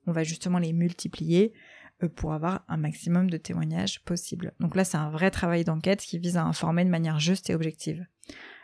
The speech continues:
Là où quand on travaille en tant que communicant, euh, par exemple dans une entreprise, il n'y a pas dix mille versions possibles, en fait. Justement, il faut s'aligner sur une seule version possible, qui sera pas forcément, euh, la plus objective en fonction de qui vous êtes et de, du parti que vous prenez.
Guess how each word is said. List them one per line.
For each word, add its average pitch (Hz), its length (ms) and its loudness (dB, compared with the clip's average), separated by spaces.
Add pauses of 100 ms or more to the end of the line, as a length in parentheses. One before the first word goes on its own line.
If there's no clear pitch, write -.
(140)
Là 190 240 8
où 185 60 6
quand 165 200 2
on 165 40 -4
travaille 170 480 2 (100)
en 170 140 0
tant 165 160 0
que 170 100 0
communicant, 170 840 4
euh, 170 60 0
par 165 200 0
exemple 160 300 0
dans 160 120 -2
une 156 160 -4
entreprise, 180 640 0 (1000)
il 160 60 -2
n'y - 100 0
a - 20 -4
pas 170 160 4
dix 170 180 0
mille 185 160 4
versions 165 300 -2
possibles, 170 380 0
en 160 40 0
fait. - 340 -6
Justement, 190 380 6
il 214 100 12
faut - 120 0
s'aligner 180 500 6
sur - 300 0
une 180 160 4
seule 180 180 4
version 175 400 0 (640)
possible, 185 360 2
qui - 180 -2
sera 208 260 4
pas 208 100 4
forcément, 196 600 0
euh, 165 140 0
la 165 120 0
plus 175 260 -4
objective 175 440 -2
en 170 80 0
fonction 175 320 -4
de 180 60 2
qui - 200 -4
vous 180 240 0
êtes 180 180 0
et 165 60 2
de, 165 320 -2
du 170 140 -6
parti - 340 -2
que 175 60 -2
vous 175 80 -4
prenez. 196 320 2